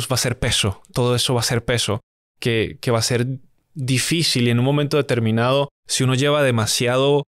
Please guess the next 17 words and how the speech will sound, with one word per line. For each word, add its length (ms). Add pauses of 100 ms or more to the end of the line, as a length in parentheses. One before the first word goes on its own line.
(280)
peso, 440
le 280
van 160
a 60
decir, 260
"No, 140
no 120
puede 200
entrar", 360 (360)
o 80
tienes 220
que 100
pagar 340
de 120
más, 500 (380)
si 180
uno 500